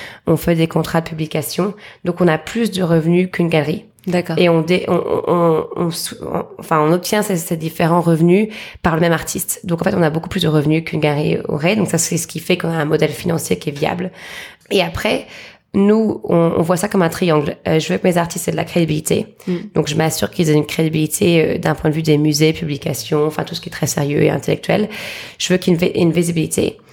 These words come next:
Speaker 1: Donc ça, c'est tous les projets d'art public qui vont être vus dans la rue toute la journée, euh, les marques, euh, les réseaux sociaux, euh, les partenariats digitaux.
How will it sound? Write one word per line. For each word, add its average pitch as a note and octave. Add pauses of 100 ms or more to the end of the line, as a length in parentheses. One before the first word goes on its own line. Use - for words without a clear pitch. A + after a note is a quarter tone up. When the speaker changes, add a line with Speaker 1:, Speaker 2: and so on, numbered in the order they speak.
(200)
Speaker 1:
Donc E3
ça, F#3+
c'est F3+
tous E3+
les F3
projets E3+
d'art D#3+
public F3
qui E3+
vont D#3
être D3
vus D#3+
dans D#3+
la D#3
rue D#3+
toute -
la E3
journée, D#3 (360)
euh, D3+
les D3+
marques, -
euh, D3
les D3+
réseaux D3
sociaux, D#3+
euh, D#3
les -
partenariats D#3
digitaux. D3+